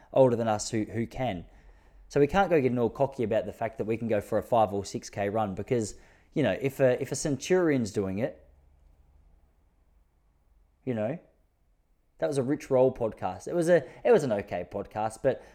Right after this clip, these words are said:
I mean, the guy wasn't, all he was doing was being a hundred and going for some runs. It's amazing what's impressive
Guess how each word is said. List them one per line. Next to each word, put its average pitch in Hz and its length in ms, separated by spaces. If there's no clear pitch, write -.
I 135 100
mean, 139 180
the 151 80
guy 165 180
wasn't, 117 380
all 156 340
he 151 60
was 117 160
doing 110 220
was 95 100
being 98 220
a 87 60
hundred 95 340
and 98 120
going 104 200
for 98 100
some 98 240
runs. 90 400
It's - 160
amazing 160 460
what's 127 240
impressive 110 600